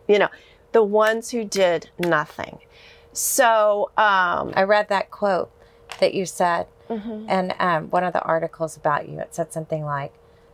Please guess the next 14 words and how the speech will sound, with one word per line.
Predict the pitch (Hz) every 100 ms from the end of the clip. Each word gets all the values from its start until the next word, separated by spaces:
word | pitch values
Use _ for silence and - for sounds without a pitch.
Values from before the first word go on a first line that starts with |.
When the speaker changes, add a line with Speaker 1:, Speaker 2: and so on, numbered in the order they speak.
| _ _ _ -
Speaker 2:
"You | 180
don't | 196 190 185
regret | - 170 180 175 175
what | 170 -
you | 170 156
did, | - 165 160 165
you | 165
regret | 156 156 165 156 -
what | -
you | 147
didn't | 147 151 151 180 -
do." | 185 196 202
Speaker 1:
Right, | 202 190 - - - _ _ _ _ _
right. | 214 170 - -